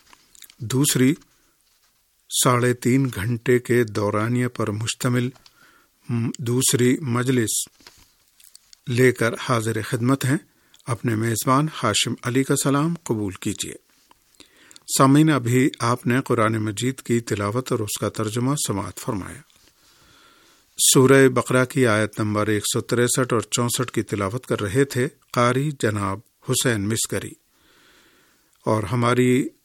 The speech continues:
اس وقت کی نشریات آپ میڈیم ویو میں سات سو پینسٹھ اور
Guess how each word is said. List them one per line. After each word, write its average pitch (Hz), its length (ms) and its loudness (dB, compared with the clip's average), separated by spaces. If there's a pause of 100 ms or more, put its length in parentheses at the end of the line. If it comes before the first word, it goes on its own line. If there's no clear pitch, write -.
(180)
اس 123 240 2
وقت - 260 -2
کی 131 120 0
نشریات 123 580 0
آپ 110 220 -2 (320)
میڈیم 120 400 -2
ویو 120 180 2
میں 131 120 -4 (100)
سات 107 140 0 (100)
سو 110 60 -6
پینسٹھ 107 480 -2
اور 104 160 0